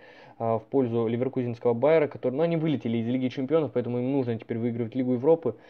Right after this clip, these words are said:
а, либо очень далеко проходить, а, в стадии плей-оффа. Там до полуфинала, четвертьфинала они точно должны доходить.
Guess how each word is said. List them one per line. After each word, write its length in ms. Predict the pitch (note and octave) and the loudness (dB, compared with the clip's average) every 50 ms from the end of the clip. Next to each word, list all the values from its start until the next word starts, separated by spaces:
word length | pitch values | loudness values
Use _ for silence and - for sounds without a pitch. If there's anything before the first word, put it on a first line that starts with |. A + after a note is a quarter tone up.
| - - - - - _ _ _ | -20 -20 -20 -20 -20 _ _ _
а, 240 | - A#2+ A#2+ A#2 A#2 | -4 -2 0 2 2
либо 240 | A2+ A#2+ D3 D3 D3+ | 2 2 2 4 6
очень 360 | C3 A#2+ C3+ C#3 C3+ - C3+ | 6 6 6 4 4 2 0
далеко 300 | A#2+ B2 A#2 A2+ - C3+ | 0 0 0 0 0 0
проходить, 580 | B2+ - B2 A#2+ - A#2+ A#2 B2 C3+ C#3+ - - - _ _ - - | 2 2 2 2 2 0 0 0 -2 -4 -6 -10 -20 _ _ -20 -14
а, 380 | A2 A2 A2+ A2+ A2+ A2+ A2+ | -12 -10 -8 -6 -4 -4 -4
в 480 | G#2 G#2+ G2+ G#2+ G#2+ A2 A#2+ C3 - - _ - - | -4 -4 -6 -8 -8 -6 -6 -6 -6 -6 _ -20 -12
стадии 320 | - - B2 A#2+ A#2 A#2+ | -6 -2 -2 -2 0 -2
плей-оффа. 640 | A#2 A#2 C3 B2+ C3 - B2 B2 A2 - - - - | -2 0 2 2 4 4 4 4 2 2 -2 -12 -12
Там 200 | - G#2 G#2+ A2+ | -12 -12 -10 -8
до 60 | A#2 | -6
полуфинала, 560 | G#2+ - C3 B2 A#2 - C3 C#3 D3 C#3 B2+ | -2 0 0 0 0 -2 0 2 2 2 2
четвертьфинала 520 | A#2+ - A#2+ B2+ A2+ - - B2 B2+ B2+ B2 | 0 -2 -6 -8 -8 -6 -4 -2 0 0 0
они 120 | A#2+ A#2+ | -2 -2
точно 300 | A#2 - C3 - - A2 | 0 -2 -2 -2 -2 -4
должны 280 | G#2+ A2+ A2+ A2 A2 A2 | -4 -4 -4 -4 -4 -6
доходить. 460 | A2 - - B2+ C#3+ F3 F3 - | -8 -4 -4 -4 -4 -4 -8 -8